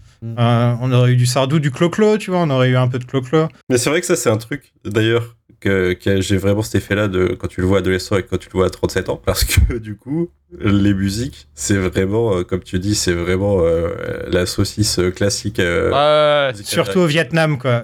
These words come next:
Speaker 2: Surtout au
Speaker 4: Ouais.
Speaker 2: Vietnam. Ah là là.
Speaker 1: Forrest, ça me fait chier de le dire, mais ce qu'il représente, l'Alabama, machin et tout, c'est les pécores, quoi, je veux dire, c'est,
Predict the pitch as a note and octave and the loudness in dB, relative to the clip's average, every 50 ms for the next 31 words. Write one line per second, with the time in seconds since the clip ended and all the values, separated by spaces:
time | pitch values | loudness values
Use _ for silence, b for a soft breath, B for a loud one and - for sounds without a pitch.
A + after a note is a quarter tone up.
0 | A#2 - - - - - - - E3 D#3 - - D#3+ D#3+ D3+ C#3 B2+ C#3 C#3 B2+ | -6 -12 -12 -8 -6 -4 -2 -2 -2 -2 -2 0 0 0 2 2 0 -2 -2 -2
1 | - C#3 C3+ B2+ B2+ B2+ B2+ B2+ B2+ B2+ B2 B2 A#2 A#2 A#2 A2+ A2+ - - G2+ | -2 -2 0 0 0 0 -2 -4 -4 -2 0 0 0 -2 -4 -8 -6 -2 0 0
2 | G#2 B2+ A#2+ - - - F#2 E2+ F#2 E2+ E2+ E2+ G#2 A2 C3 B2+ F2+ E2 - - | 2 0 -2 -4 -6 -6 -4 -2 -2 -2 0 0 0 2 2 0 -2 -2 -4 -6
3 | G2+ - - G2+ G2 A2 B2+ A#2+ F#2+ F#2 E2+ F#2 F#2 F2 G2 G2 G#2 G2 F#2+ F#2 | -4 0 2 2 2 2 2 0 0 0 0 2 2 2 2 2 2 0 0 -2
4 | - - F#2 E2 - _ - G2 B2 A2 - D#2+ D2 - _ - B2 G#2+ - - | -2 -4 -6 -8 -10 _ -8 -4 -4 -4 -4 -4 -6 -6 _ -2 -2 0 0 0
5 | B2+ G#2 - - F2+ F2 E2+ E2+ F2 F2+ E2+ E2+ E2 - - F2 E2 | 0 0 0 0 0 0 2 2 2 2 2 2 0 -2 -2 -2 -2